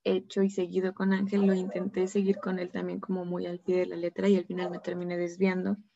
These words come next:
o abriendo temas a la conversación y ahí me di cuenta que <laughs> pues realmente se me da platicar.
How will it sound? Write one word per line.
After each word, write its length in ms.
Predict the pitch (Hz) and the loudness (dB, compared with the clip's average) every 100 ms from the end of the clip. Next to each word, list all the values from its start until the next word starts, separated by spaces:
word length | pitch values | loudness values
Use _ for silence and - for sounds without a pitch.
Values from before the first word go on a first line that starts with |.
| _ _ _ _ _ _ | _ _ _ _ _ _
o 200 | 208 202 | 6 10
abriendo 480 | 190 185 190 190 196 | 8 8 4 4 2
temas 560 | 190 180 175 208 - _ - | 0 -2 -4 -8 -12 _ -4
a 120 | 185 | -2
la 120 | 190 | -4
conversación 760 | - 185 180 180 185 185 190 - - - - - - | -4 -4 -4 -4 -4 0 0 -2 -8 -20 -20 -20 -2
y 100 | 214 | 2
ahí 100 | 220 | 6
me 120 | 240 | 6
di 100 | 269 | 4
cuenta 600 | 254 226 214 208 196 - - _ - | 2 4 4 4 2 0 -8 _ -2
que 760 | 202 196 196 196 202 214 233 - _ _ _ _ _ - | 6 6 8 6 6 4 0 -10 _ _ _ _ _ 2
<laughs> 680 | 196 196 - - 196 196 - - - - - _ _ _ _ _ _ _ _ | 4 4 0 -2 2 0 -2 -16 -18 -20 -20 _ _ _ _ _ _ _ _
pues 340 | 226 226 214 - | 6 6 4 -2
realmente 480 | 202 226 240 240 262 | 0 6 8 6 2
se 140 | 262 | 2
me 120 | 226 196 | 2 2
da 140 | 185 | 0
platicar. 500 | - 196 - 285 | -2 -4 -4 -8